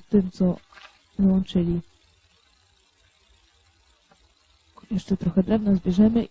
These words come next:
i trzeba będzie iść się osiedlić. Na jakim poziomie gramy w ogóle? Na normalu, okej, taki może być. Ajajaj. Lol, znowu pomyliłem to z shiftem.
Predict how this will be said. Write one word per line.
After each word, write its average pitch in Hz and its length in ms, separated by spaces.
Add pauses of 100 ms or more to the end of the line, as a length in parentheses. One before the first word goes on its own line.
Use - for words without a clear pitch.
i 196 160 (720)
trzeba 190 240
będzie 185 380 (140)
iść - 200
się 190 120
osiedlić. 170 580
Na 208 80
jakim 220 220
poziomie 202 360
gramy 180 280
w 170 60
ogóle? 190 320 (140)
Na 226 80
normalu, 208 460
okej, 175 260
taki - 280
może 175 240
być. - 320 (1700)
Ajajaj. 175 800 (2500)
Lol, 202 240 (220)
znowu 190 260
pomyliłem 190 560
to 185 120
z - 40
shiftem. - 480